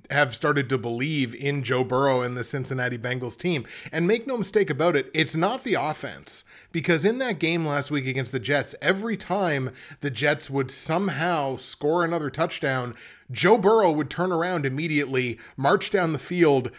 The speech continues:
score one right back, and then look at his defense and go, "Can we get a stop, please?"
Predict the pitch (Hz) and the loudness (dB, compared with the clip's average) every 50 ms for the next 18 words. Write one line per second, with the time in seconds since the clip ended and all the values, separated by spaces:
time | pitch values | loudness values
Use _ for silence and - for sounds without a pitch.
0 | - _ - - - - 196 202 214 214 190 175 180 175 156 151 147 147 143 131 | -16 _ -6 -6 0 4 6 6 8 8 6 6 6 4 4 4 2 2 0 0
1 | - 185 196 190 165 139 - - - 151 156 156 151 170 196 196 190 175 143 127 | 0 2 4 4 4 4 2 -2 -2 0 0 2 4 4 4 4 2 0 0 0
2 | 113 151 190 214 202 - 175 151 139 135 151 139 131 139 139 139 131 135 - - | 0 0 0 0 0 2 0 0 0 0 -4 -2 2 4 4 4 2 0 -4 -4
3 | - 156 151 151 143 147 147 127 139 135 127 117 - - - - 196 196 202 202 | -2 -2 0 0 0 -2 0 2 2 0 2 0 -2 -6 -4 -2 0 0 0 0
4 | 196 - - - - - 143 123 110 101 92 - - - - - | -2 -6 -12 -14 -8 -6 -6 -6 -6 -8 -12 -12 -8 -6 -6 -6